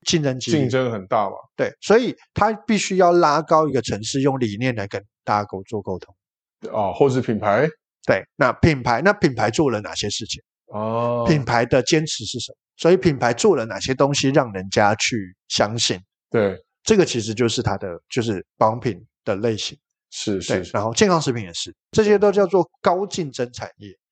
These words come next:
Speaker 1: 高竞争产业
Speaker 2: 因为它是会吃完的，会用完的，
Speaker 1: 就是
Speaker 2: 它是消耗型的东西。
Speaker 1: 呃，简单来讲，
Speaker 2: 会 routine 一直要买。
Speaker 1: 高竞争产业会遇到一个状况，就是客户有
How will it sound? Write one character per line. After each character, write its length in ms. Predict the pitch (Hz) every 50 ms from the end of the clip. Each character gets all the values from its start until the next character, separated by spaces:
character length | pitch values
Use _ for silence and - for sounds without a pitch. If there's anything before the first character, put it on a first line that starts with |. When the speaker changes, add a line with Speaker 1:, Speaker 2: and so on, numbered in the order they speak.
| _ _ _ _ _
Speaker 1:
高 160 | - 233 240
竞 160 | 196 202 208
争 140 | 202 190 208
产 140 | 196 190 180
业 60 | 180
Speaker 2:
因 180 | 180 180 180 180
为 40 | 180
它 80 | - _ _ _ _ _
是 180 | - - 190
会 140 | 175 180 170
吃 220 | 170 - - 185
完 260 | 175 156 113 98 95 98
的， 160 | 110 101 95
会 180 | - 139 135
用 160 | 143 147 127 113
完 220 | 104 90 87 90
的， 180 | 95 95 90 87 _ _ _ _ _
Speaker 1:
就 120 | - - 139
是 60 | 147
Speaker 2:
它 60 | 151
是 100 | 170 165
消 380 | 143 - - 185 165 165 165 170
耗 240 | - 190 180 139
型 260 | 120 - - 104 92 87
的 100 | 92 90
东 140 | 95 92 90 87
西。 120 | - -
Speaker 1:
呃， 320 | 180 143 127 117 110 107 - _ -
简 160 | 143 151 151
单 120 | 180 240 294
来 180 | - 262 214
讲， 180 | - 107 147 110
Speaker 2:
会 60 | 165 156
routine 140 | 139 135
一 40 | 131
直 80 | 113 117
要 120 | 110 104
买。 80 | - -
Speaker 1:
高 280 | 247 262 262 269 294 285
竞 280 | - - 269 214 180 160
争 300 | 147 - 165 165 170 170
产 240 | - - 139 110 104 113
业 220 | 131 147 143 131 123
会 240 | - - 170 151
遇 260 | 156 160 160 147 131 123
到 240 | - 143 123 113 107 120
一 40 | 117
个 120 | 117 110
状 240 | 110 - 151 120 107 110 -
况， 220 | - - 123 101 107 117
就 120 | 135 135
是 140 | 117 131 139
客 220 | - - 165 147
户 180 | 135 151 139 123
有 180 | 113 107 92